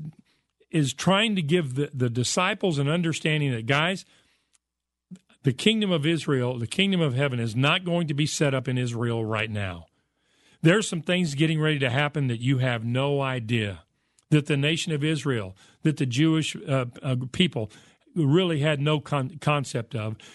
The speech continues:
and that is that the, that Jesus the Lord has to suffer, has to die, has to be ri-, has to rise from the dead and ascend to heaven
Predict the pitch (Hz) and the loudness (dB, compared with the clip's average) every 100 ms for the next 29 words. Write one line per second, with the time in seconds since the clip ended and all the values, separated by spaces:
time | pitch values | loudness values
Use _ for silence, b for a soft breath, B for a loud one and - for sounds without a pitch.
0 | B 156 131 170 190 156 135 - b b | B 2 4 4 2 0 0 -6 b b
1 | b b - 160 165 139 135 185 220 147 | b b 0 2 2 -4 -8 -12 -12 -2
2 | 131 117 110 175 180 185 - 180 160 135 | 0 0 2 2 2 -2 0 2 4 2
3 | 117 117 110 b b b 143 127 123 - | 0 -2 -8 b b b 0 2 -2 2
4 | 165 160 185 170 - _ _ _ 151 139 | 2 2 0 -4 -6 _ _ _ 2 2
5 | - 131 110 123 135 151 180 - _ _ | 0 -2 2 2 2 -2 -6 -10 _ _
6 | _ - 156 147 151 139 120 120 147 175 | _ 2 2 2 -2 -2 0 2 2 0
7 | 139 120 143 - 117 113 123 156 185 - | -4 2 2 2 -2 2 2 2 0 0
8 | 208 208 139 123 117 117 b b b 170 | 2 2 2 0 0 -4 b b b 0
9 | 135 113 - 160 185 196 185 156 135 120 | 2 0 0 0 2 2 2 2 0 0
10 | 120 | -4